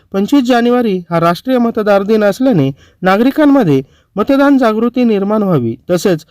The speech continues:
ग्रंथाविषयी जनतेमध्ये जागृती व्हावी म्हणून यावेळी एकत्रितरित्या ग्रंथदिंडी व मतदार दिन संपन्न झाला.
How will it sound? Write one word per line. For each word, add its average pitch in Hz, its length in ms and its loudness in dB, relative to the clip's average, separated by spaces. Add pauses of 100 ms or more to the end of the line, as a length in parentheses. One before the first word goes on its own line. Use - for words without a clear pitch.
(200)
ग्रंथाविषयी 233 720 2
जनतेमध्ये 170 600 0 (300)
जागृती 226 440 0
व्हावी 170 320 2
म्हणून 175 340 2 (300)
यावेळी 196 440 2 (360)
एकत्रितरित्या 277 880 0 (200)
ग्रंथदिंडी 233 680 2 (100)
व 175 120 0
मतदार 226 460 0
दिन 214 260 -2
संपन्न 160 460 -2
झाला. 113 280 -4